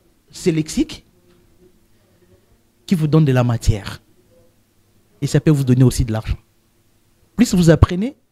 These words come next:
plus vous cultivez. Mais ne restez pas sur Internet à ne regarder que Facebook et à rester à regarder TikTok du matin au soir et ne pas profiter de vos mégas pour apprendre.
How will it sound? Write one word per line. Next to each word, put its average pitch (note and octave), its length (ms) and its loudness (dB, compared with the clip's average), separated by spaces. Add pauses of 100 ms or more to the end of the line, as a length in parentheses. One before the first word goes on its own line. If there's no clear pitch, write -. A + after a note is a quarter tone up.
(340)
plus - 180 -8
vous C#3+ 160 -4
cultivez. B2+ 520 -6 (460)
Mais D3+ 120 0
ne E3+ 120 6
restez A3 280 0
pas D4 160 -2
sur G#3 220 -2
Internet E3 640 -6 (1500)
à C#3 80 -6
ne D3 100 -2
regarder D3+ 360 -4
que D3+ 140 -6
Facebook D#3 720 -6 (360)
et C#3 180 -2
à C3 60 0
rester D3 280 -2
à D#3 40 0
regarder C3+ 380 -2
TikTok - 420 -2
du C3 120 -8
matin C3+ 280 -2
au C#3 60 -2
soir F3 420 -4 (360)
et C#3+ 100 0
ne D3+ 120 0
pas G#3 200 0
profiter D#3+ 420 -2
de D3 120 0
vos C#3 140 -2
mégas D3 280 0
pour C3+ 220 -8
apprendre. - 480 -10